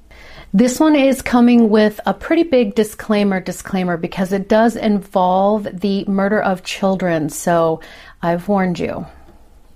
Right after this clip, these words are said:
So Jesse Harding Pomeroy was born on November twenty-ninth,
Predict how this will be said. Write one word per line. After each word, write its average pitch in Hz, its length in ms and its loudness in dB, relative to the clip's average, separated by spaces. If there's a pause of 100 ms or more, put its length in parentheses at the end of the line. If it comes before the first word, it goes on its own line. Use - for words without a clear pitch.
(440)
So 247 240 2
Jesse 262 540 2
Harding 220 720 2
Pomeroy 208 680 2
was 202 200 0
born 233 360 2
on 196 180 -2
November 202 500 2
twenty-ninth, 202 760 -2